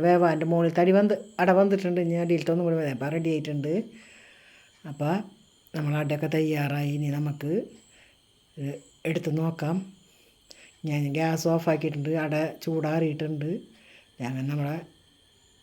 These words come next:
പുല്ല് പൊടിച്ചിട്ടുള്ള അട അടിപൊളി തയ്യാറായിട്ടുണ്ട്. ഇത് നമുക്ക് രാത്രി ഭക്ഷണത്തിന് പകരമോ അല്ലെങ്കിൽ കാലത്ത്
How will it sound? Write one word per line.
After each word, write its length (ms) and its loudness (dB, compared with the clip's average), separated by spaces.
പുല്ല് 260 4
പൊടിച്ചിട്ടുള്ള 540 0
അട 60 0
അടിപൊളി 320 0
തയ്യാറായിട്ടുണ്ട്. 680 2
ഇത് 160 -4
നമുക്ക് 320 -2
രാത്രി 320 0
ഭക്ഷണത്തിന് 460 0
പകരമോ 320 0
അല്ലെങ്കിൽ 260 -6
കാലത്ത് 300 -2